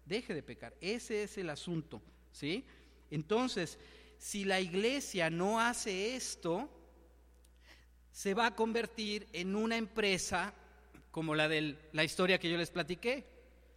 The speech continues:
Va a ser como una puerta giratoria. Y en ocasiones en el pasado eso ha sucedido aquí, desgraciadamente, con tristeza se los tengo que decir.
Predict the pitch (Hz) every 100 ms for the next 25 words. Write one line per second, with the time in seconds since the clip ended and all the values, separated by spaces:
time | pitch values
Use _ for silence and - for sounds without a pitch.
0 | - - - 202 - 220 214 226 214 214
1 | 226 214 - 196 185 226 262 262 180 131
2 | - - - - - - - - - -
3 | - - - - - - - - - 180
4 | 202 214 190 185 233 254 226 196 185 185
5 | 180 220 226 220 226 240 220 226 208 196
6 | 202 226 220 202 - 202 233 220 - -
7 | - - - - 190 170 185 180 220 220
8 | 208 214 220 180 175 165 170 - 202 196
9 | 190 165 - 190 185 190 180 - 202 208